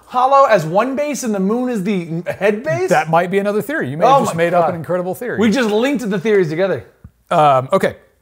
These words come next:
Speaker 2: So these things, people are basically looking at the oddities of the moon. How strange it is, how big it is, how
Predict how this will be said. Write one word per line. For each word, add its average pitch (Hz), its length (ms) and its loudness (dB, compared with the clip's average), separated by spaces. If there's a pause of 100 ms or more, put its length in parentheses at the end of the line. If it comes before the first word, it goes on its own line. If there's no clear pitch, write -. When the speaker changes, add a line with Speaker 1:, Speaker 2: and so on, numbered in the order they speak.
(420)
Speaker 2:
So 185 180 0
these 202 260 -4
things, 127 400 -6 (120)
people 190 200 -4
are 202 60 0
basically 175 340 -4
looking 151 280 -6
at 113 100 -10
the 123 200 -14
oddities 143 460 -6
of 131 120 -8
the 123 60 -10
moon. 92 300 -16 (340)
How 139 140 -8
strange 151 380 -6
it 135 80 -10
is, 143 160 -6
how 120 140 -14
big 135 200 -8
it 139 80 -8
is, 135 240 -6
how 127 300 -8